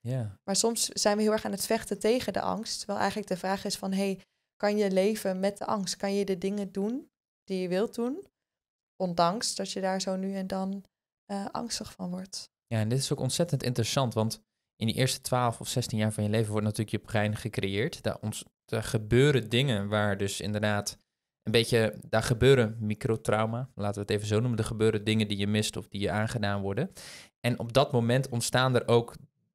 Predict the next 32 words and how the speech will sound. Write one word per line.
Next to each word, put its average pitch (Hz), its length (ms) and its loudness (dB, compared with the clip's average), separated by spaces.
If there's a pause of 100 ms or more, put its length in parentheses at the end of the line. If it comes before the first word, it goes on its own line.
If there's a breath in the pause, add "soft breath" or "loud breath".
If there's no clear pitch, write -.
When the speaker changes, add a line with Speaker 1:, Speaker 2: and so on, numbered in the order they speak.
(260)
Speaker 1:
neurale 113 500 4
paden 143 460 2
waar 117 160 4
jij 117 160 4
in, 113 320 0
in, 101 300 -4
op 107 140 -2
latere 120 400 2
leeftijd 113 420 2
tegenaan 113 460 0
zult 101 200 -2
lopen. - 460 -4 (360 soft breath)
Dus - 160 -2
zelden 107 340 2
met, 101 240 -2
ehm, 101 340 2 (840 soft breath)
ja, 120 300 2
ja, 123 340 0
een 120 280 -2
beetje 143 160 6
bij 127 200 2
angsten 151 400 2
die, 120 100 0
zeg 120 220 2
maar, 127 120 -2
uit 127 220 2
proporties 170 640 2
is. - 440 0 (420)
Ik - 200 -10
kan 139 160 2
mij 113 140 2
v-, - 120 -12